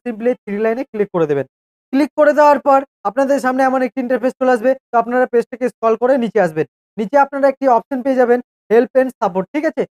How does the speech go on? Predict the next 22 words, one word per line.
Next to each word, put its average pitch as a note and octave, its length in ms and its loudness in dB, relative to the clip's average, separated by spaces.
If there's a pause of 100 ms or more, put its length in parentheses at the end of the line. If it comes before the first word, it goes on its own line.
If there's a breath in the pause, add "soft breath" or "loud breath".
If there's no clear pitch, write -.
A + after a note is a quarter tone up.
(120)
তো - 120 -12
আপনারা A#3+ 240 -4 (100)
simply A#3+ 300 -4
এখানে B3 160 -4 (100)
click A#3 260 -4
করে E3+ 120 0
দেবেন। D3+ 160 -4 (400)
click C4 260 -2
করে D4 180 4
দেওয়ার C#4+ 280 4
পর C4+ 100 4 (380)
আপনাদের C4 340 0
সামনে B3+ 240 -4
এমন B3 180 -2
একটি - 160 -10
interface A#3+ 340 -4
চলে B3 140 2
আসবে। A3+ 160 -2 (260)
তো - 120 -2
আপনারা C4+ 280 0
একটি - 220 -12
এখানে B3 140 -4